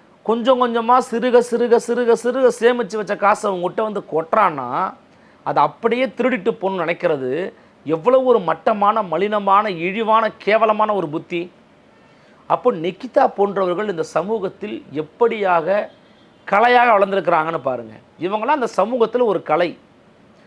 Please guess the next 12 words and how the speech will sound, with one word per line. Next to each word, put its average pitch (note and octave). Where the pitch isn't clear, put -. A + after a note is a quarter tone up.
இந்த C#3+
கலைகளை A#3
வேறறுக்காமல், F#3
கலைகளை G#3+
நாம் E3
அகற்றாமல் F3+
இந்த D#3+
சமூகத்துல F#3
நல்ல G3+
நிர்வாகத்தை G3
கொடுக்கவே A#3+
முடியாது. G#3+